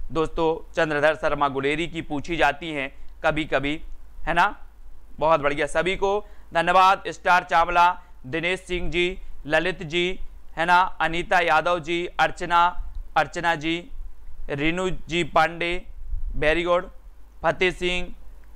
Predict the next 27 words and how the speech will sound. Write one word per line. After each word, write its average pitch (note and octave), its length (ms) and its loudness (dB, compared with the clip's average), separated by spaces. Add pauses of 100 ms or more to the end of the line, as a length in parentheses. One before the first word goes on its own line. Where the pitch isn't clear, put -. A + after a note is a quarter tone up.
रजवंत D#3+ 540 2
जी F3 380 -2 (1040)
और D#3+ 360 6 (220)
राजेश D#3+ 440 2
जी, F3 360 -4 (280)
स्टार F3+ 360 4
चावला, E3+ 460 4
यशरथी D#3+ 580 -2
जी, F3 260 0 (380)
सुनील F3 380 0
शर्मा F3 340 4
जी, F3 300 0 (1400)
सभी F3+ 300 2
लोग F#3+ 340 0
इसी E3+ 220 -4
प्रकार E3 360 2
से F3 240 -4
दोस्तों D3+ 440 -4 (440)
जुड़े D3+ 320 2
रहें, F3 380 0 (320)
वीडियो E3+ 280 0
को E3 160 -2
लाइक C#3+ 360 2
करते F3+ 280 0
रहें, E3 360 -2 (300)
है D#3 80 -2
ना, E3 140 6